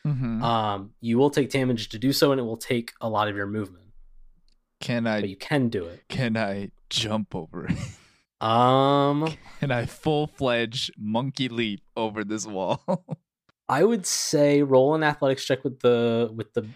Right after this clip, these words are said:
Speaker 2: ape's stats. I would say you might be able to jump out of it and not use all your movement, but you're probably still gonna take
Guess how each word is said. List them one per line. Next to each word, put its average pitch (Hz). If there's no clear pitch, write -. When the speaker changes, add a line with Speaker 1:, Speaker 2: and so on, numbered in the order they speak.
Speaker 2:
ape's -
stats. -
I 117
would 127
say 165
you 139
might 135
be 180
able 175
to 147
jump 127
out 120
of 110
it 110
and 110
not 123
use 127
all 120
your 104
movement, 127
but 123
you're 110
probably 139
still 127
gonna 117
take 110